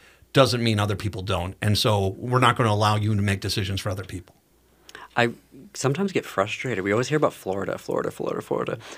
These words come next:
Speaker 2: but nobody's talking about Minnesota and the great things that, to your
Speaker 1: Mm-hmm.
Speaker 2: point, that we're doing. And, like, w-, it, Minnesota gives me hope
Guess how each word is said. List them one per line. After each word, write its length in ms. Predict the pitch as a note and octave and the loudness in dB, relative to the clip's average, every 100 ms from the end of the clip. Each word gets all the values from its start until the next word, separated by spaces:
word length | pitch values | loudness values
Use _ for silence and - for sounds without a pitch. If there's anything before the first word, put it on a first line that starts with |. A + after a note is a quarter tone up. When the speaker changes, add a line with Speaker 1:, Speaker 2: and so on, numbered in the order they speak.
| - | 2
Speaker 2:
but 100 | C3+ | 6
nobody's 520 | C3+ C#3+ C#3+ D3+ C#3+ | 8 8 6 2 0
talking 180 | A#2+ A#2+ | -2 0
about 160 | A#2+ | 2
Minnesota 600 | A2+ A2 A2 C3+ C#3+ - - | 2 0 0 0 0 -4 -8
and 180 | A#2 A#2 | -2 0
the 40 | |
great 300 | A#2 C3+ C#3+ | 2 6 6
things 220 | C#3+ C3+ A#2+ | 6 4 4
that, 100 | A#2 | 2
to 60 | |
your 80 | G2+ | 2
Speaker 1:
Mm-hmm. 80 | G2 | 6
Speaker 2:
point, 220 | F3+ B2+ | 6 6
that 120 | A2+ | 4
we're 160 | A2+ A#2 | 4 4
doing. 380 | A#2+ D3 A2 G2+ | 6 6 6 4
And, 140 | G#2 | 4
like, 180 | G#2 G#2+ | 2 0
w-, 500 | B2+ A#2 B2 A#2+ C3 - - - | -4 -6 -6 -6 -8 -12 -18 -2
it, 300 | C#3 B2+ - | -2 0 4
Minnesota 360 | D3+ D#3 D#3+ C#3+ | 6 6 4 2
gives 160 | B2 | 2
me 100 | A2+ | 2
hope 280 | F#2 F#2 - | 0 -2 -4